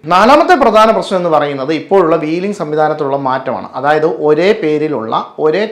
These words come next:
താരിഫിലുള്ള കണക്ഷനിലേക്ക് മാത്രമേ വീലിംഗ് നടത്താൻ സാധിക്കുകയുള്ളൂ എന്നുള്ളതാണ് പുതിയ നിയമത്തിൽ പറയുന്നത്. വീലിംഗ് ചെയ്തിട്ടുള്ള ചെറുകിട കച്ചവടക്കാരെയാണ് ഇത് കൂടുതലായി ബാധിക്കുക.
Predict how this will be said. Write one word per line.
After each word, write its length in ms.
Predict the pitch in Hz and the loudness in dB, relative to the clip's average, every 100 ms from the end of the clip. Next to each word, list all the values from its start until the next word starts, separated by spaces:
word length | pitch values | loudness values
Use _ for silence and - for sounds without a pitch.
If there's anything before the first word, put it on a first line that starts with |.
| - | 0
താരിഫിലുള്ള 640 | 165 175 240 277 226 165 | 2 2 2 -2 -2 0
കണക്ഷനിലേക്ക് 540 | 156 143 139 151 151 147 | 0 -4 -6 -4 -4 -4
മാത്രമേ 420 | 135 123 135 143 | -8 -8 -10 -10
വീലിംഗ് 340 | 131 135 143 | -10 -10 -10
നടത്താൻ 300 | 123 120 135 | -12 -8 -10
സാധിക്കുകയുള്ളൂ 680 | 120 120 127 123 135 120 120 | -6 -8 -6 -8 -8 -6 -6
എന്നുള്ളതാണ് 400 | 117 117 110 123 | -8 -8 -8 -8
പുതിയ 220 | 143 151 | -4 -4
നിയമത്തിൽ 280 | 143 127 147 | -4 -6 -4
പറയുന്നത്. 440 | 165 156 131 87 - _ | -2 -2 -4 -10 -16 _
വീലിംഗ് 420 | 170 196 240 294 254 | -6 -2 -2 -4 -2
ചെയ്തിട്ടുള്ള 500 | 185 202 190 170 180 | -2 -2 -4 -4 -4
ചെറുകിട 360 | 165 160 185 202 156 | -4 -2 -2 -2 -6
കച്ചവടക്കാരെയാണ് 840 | 147 170 190 214 214 190 131 143 147 | -6 -2 -2 0 0 0 -2 -6 -10
ഇത് 160 | 143 | -12
കൂടുതലായി 420 | 143 135 139 139 | -10 -6 -4 -2
ബാധിക്കുക. 420 | 139 120 123 117 | -2 -4 -6 -10